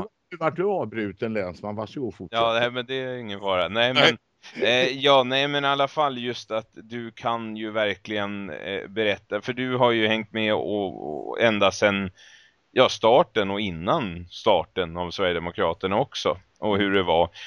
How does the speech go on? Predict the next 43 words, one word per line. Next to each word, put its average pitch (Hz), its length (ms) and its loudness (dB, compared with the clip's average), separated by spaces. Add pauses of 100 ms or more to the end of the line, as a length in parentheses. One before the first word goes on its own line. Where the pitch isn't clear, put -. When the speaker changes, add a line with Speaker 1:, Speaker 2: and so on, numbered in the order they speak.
(120)
Speaker 2:
Så - 160 2
jag 120 120 6
tänkte 127 420 6
att, - 240 0
eh, 120 80 2
vi 120 300 0
kan 147 200 4
väl 147 260 4
ta 143 140 4
och 143 80 4
börja 131 320 6
från 190 180 0
början 175 400 4
här 117 200 6
då, 98 160 0
och, 95 600 2
och 92 80 0
så - 120 -4
kan 110 160 4
du 104 60 4
ju 104 80 2
berätta. 104 440 4 (160)
Speaker 1:
Lite 143 380 -6
historik, 147 880 -2
ja. 107 100 -2
Speaker 2:
Ja. 123 480 6 (340)
Speaker 1:
Ja, 160 200 8
lite 170 320 6
historik. 180 560 2
Och 147 60 4
jag, 131 160 4
jag, 139 180 6
jag 139 180 4
kan 143 140 6
ju 190 140 4
det, 156 340 2 (1120)
eh, 90 1300 8
sammanhanget 90 600 4
också 82 120 2
säga 78 280 6
att, - 280 -2
att, - 400 2
eh, 90 180 8